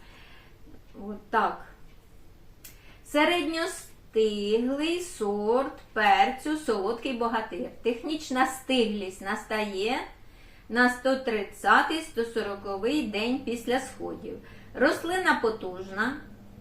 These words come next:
крислата, заввишки п'ятдесят п'ять-шістдесят сантиметрів, плоди великі, масою сто п'ятдесят, сто вісімдесят грамів, конусоподібне,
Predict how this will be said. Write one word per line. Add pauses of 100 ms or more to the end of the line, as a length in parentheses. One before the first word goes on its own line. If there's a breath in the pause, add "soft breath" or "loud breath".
(800)
крислата, (120)
заввишки
п'ятдесят (120)
п'ять-шістдесят
сантиметрів, (440 loud breath)
плоди
великі,
масою
сто
п'ятдесят, (1000)
сто
вісімдесят (140)
грамів, (720 loud breath)
конусоподібне,